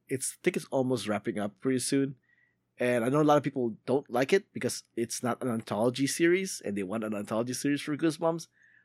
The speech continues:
But I think I, I like it. I'm, I'm quite entertained by it. I like the characters. I want to see where it's going, all that stuff. So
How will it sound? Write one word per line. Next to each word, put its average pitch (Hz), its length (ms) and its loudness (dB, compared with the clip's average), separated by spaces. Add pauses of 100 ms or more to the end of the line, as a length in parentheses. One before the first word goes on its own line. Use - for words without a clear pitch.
(200)
But 113 300 2
I 135 80 0
think 202 240 4 (500)
I, 135 300 4
I 151 100 8
like 226 220 4
it. - 120 -4
I'm, 135 260 -2 (260)
I'm 139 160 -2
quite 156 280 4
entertained 156 340 0
by - 80 0
it. 101 140 -2
I - 40 -2
like 120 140 2
the 127 60 -4
characters. 123 520 2
I 113 60 0
want 110 160 -2
to - 60 -12
see - 80 -4
where 113 120 0
it's 107 160 -12
going, 117 400 0 (720)
all 139 120 6
that - 160 -6
stuff. - 220 -16
So - 320 -14